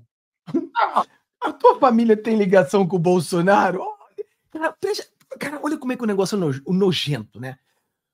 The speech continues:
Você tem a oportunidade, pros jornalistas brasileiros que nos assistem, vocês têm a oportunidade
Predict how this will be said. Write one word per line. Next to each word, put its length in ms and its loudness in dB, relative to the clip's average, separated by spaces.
Você 380 2
tem 220 0
a 80 6
oportunidade, 1600 0
pros 140 -4
jornalistas 840 2
brasileiros 640 0
que 100 -8
nos 180 -4
assistem, 560 -14
vocês 460 0
têm 220 -2
a 80 4
oportunidade 1600 0